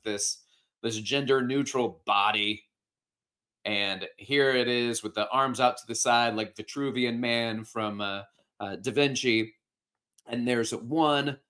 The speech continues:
and it splits him front and back. And there's another that splits him from side to side. And there's another that splits him from top to bottom. And he goes, "Oh, this is, this is,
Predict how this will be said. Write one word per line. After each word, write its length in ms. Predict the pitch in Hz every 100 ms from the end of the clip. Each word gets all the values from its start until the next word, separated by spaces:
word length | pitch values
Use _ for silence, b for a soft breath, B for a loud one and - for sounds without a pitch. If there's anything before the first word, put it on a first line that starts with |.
| _ -
and 80 | 113
it 200 | - -
splits 580 | - - - 165 165
him 160 | 147 127
front 240 | - 143
and 100 | 127
back. 240 | 131 127 123
And 80 | 123
there's 140 | 117
another 480 | 120 143 143 139 139
that 240 | 127 117
splits 340 | - 143 135 131
him 120 | 113
from 160 | 117
side 260 | 110 135 123
to 60 | 107
side. 400 | 147 120 120 113
And 100 | 123
there's 140 | 120
another 420 | 127 127 123 127
that 220 | 117 113
splits 340 | - 135 123 -
him 160 | 113
from 320 | 101 113 107 - b b -
top 240 | 151 147
to 80 | 127
bottom. 560 | 143 143 135 131 131 - b b
And 80 | 110
he 80 |
goes, 160 | 110 107
"Oh, 100 | 160
this 260 | 160 190 143
is, 220 | 123 - _ _
this 180 | 127 117
is, 220 | 113 -